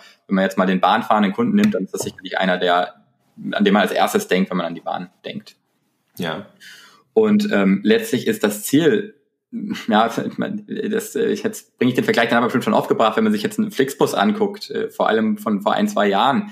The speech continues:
Speaker 1: dann waren die ein kleines, wendiges Unternehmen und die konnten sehr, sehr schnell experimentieren und irgendwie neue Dinge auf den Markt werfen.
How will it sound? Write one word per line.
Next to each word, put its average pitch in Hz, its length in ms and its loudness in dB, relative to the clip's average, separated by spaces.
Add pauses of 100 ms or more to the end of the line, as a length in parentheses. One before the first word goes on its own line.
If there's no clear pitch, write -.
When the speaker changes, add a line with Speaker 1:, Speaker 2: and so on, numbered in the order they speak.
(220)
Speaker 1:
dann 101 100 -2
waren 107 160 2
die 110 100 -2
ein 104 200 2
kleines, 104 380 2
wendiges 110 320 2
Unternehmen 107 580 2 (220)
und 101 100 0
die 110 60 -2
konnten 127 240 0
sehr, 113 160 2
sehr 120 80 0
schnell 107 180 0
experimentieren 113 1000 0 (180)
und 107 180 2
irgendwie 104 300 2
neue 98 220 4
Dinge 110 200 2
auf - 120 -2
den 95 120 0
Markt 82 300 -4
werfen. - 380 -10